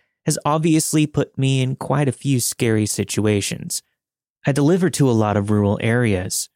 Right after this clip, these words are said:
in the pitch black, far off of main roads and very often down secluded, pothole-laden roads that you can only drive about five miles per hour down,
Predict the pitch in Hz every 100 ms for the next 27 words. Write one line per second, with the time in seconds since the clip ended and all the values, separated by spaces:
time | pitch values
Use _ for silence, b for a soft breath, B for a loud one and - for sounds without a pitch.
0 | _ - 135 151 156 - 151 - - 139
1 | 98 - - 175 190 175 156 123 120 135
2 | 123 101 95 120 - 120 113 123 151 -
3 | 123 120 127 120 110 107 107 - 113 -
4 | 139 139 139 131 b b - 160 170 -
5 | - 147 147 151 - 113 107 104 98 104
6 | 113 95 - - - b b _ - -
7 | 135 139 147 135 - 147 170 175 156 151
8 | 139 127 123 - 123 110 117 107 101 -
9 | - - 135 139 120 98 95 92 101